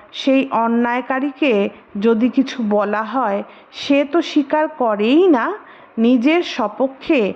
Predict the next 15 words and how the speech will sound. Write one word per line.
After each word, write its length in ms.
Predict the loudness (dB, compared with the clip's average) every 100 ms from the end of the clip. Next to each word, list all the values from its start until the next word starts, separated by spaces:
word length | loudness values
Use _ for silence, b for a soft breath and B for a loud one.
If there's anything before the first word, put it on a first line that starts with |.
| B B -6
নানান 560 | -4 -4 -2 -2 0
যুক্তির 480 | 0 -2 -2 0 2
অবতারণা 640 | 2 -4 -4 -4 -4 -4 -4
করে 380 | -6 -6 -6 -10 B B -2
এবং 320 | 0 0 -2 -2
অন্যায়টাকে 760 | -2 0 -2 -2 -4 -4 -4
ঢাকার 500 | -4 -8 -6 -8 -6
জন্য 440 | -2 0 2 0 -4 B B -8
আরও 440 | -4 -4 -2 0
নানান 500 | 0 -2 -4 -4 -6 -4
অপকর্মে 680 | -6 -6 -6 -4 0 0 0
রত 320 | 0 -2 -4
হয়। 380 | -4 -4 -6 -10 B B B B -6
এমন 480 | -4 0 0 0
অবস্থায় 840 | 0 -2 -2 -6 -6 -4 -4 -4